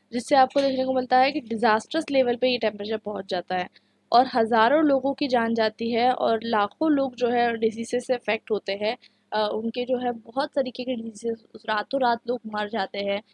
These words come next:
different तरीके के diseases में आप देखेंगे ophthalmic diseases है, respiratory diseases लोगों को होते हैं, psychological diseases यानी लोग जो है क्या कहते हैं, अ, कहीं ना कहीं आप देखेंगे साइकोलॉजी भी उनकी effect होती है, अ, न्यूरो बिहेवियरल diseases,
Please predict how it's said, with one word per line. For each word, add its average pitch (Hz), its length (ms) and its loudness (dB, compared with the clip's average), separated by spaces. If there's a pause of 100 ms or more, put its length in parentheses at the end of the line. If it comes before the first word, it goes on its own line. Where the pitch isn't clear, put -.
(220)
different 254 320 0
तरीके 240 260 -4
के 254 120 -6
diseases 233 520 -8
में 240 100 -4
आप 233 100 -2
देखेंगे 233 360 -6
ophthalmic 214 600 -4
diseases 233 640 -6
है, 220 180 0
respiratory 233 640 -4
diseases 240 460 -6
लोगों 220 220 -4
को 226 140 -10
होते 202 220 -8
हैं, 214 240 -2 (300)
psychological 226 720 -2
diseases 226 580 -6
यानी 220 200 -6
लोग 220 300 -2
जो 226 120 -2
है 220 140 -2
क्या 214 180 -10
कहते 196 200 -6
हैं, 214 100 -4 (340)
अ, 196 260 -2
कहीं 214 320 -4
ना 220 100 -6
कहीं 214 200 -4
आप 214 120 -2
देखेंगे 202 360 -8
साइकोलॉजी 208 580 -4
भी 254 100 -4
उनकी 240 220 -2
effect 214 340 -6
होती 220 300 -6
है, 202 140 -2 (420)
अ, 220 180 2
न्यूरो 247 360 0
बिहेवियरल 247 540 0
diseases, 214 580 -6